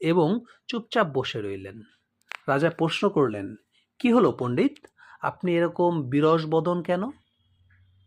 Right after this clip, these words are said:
পণ্ডিত মাথা নিচু করে বললেন, "মহারাজ, আমার বাড়ি থেকে এক পাটি জুতা চুরি হয়ে গেছে, তাই আমার মন খারাপ।"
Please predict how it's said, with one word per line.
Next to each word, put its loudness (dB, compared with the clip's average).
পণ্ডিত 0
মাথা 0
নিচু -6
করে 0
বললেন, -2
"মহারাজ, -2
আমার 4
বাড়ি 2
থেকে -2
এক -6
পাটি -2
জুতা 0
চুরি -4
হয়ে -6
গেছে, -14
তাই 0
আমার 0
মন -8
খারাপ।" -14